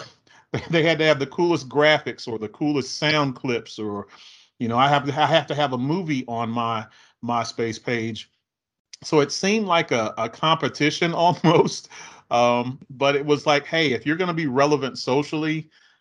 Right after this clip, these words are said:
um, then you gotta have a MySpace page. Even, like, comedians and celebrities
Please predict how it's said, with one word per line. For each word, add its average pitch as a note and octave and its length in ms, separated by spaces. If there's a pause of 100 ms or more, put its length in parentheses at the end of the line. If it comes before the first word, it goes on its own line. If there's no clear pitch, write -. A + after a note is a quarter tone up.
um, A#2 480
then C3 160
you C3+ 100
gotta C#3 240
have B2+ 180
a A#2+ 60
MySpace A#2 560
page. G2 260
Even, A3 340
like, F3+ 320
comedians C3+ 760
and G#2+ 220
celebrities A#2+ 840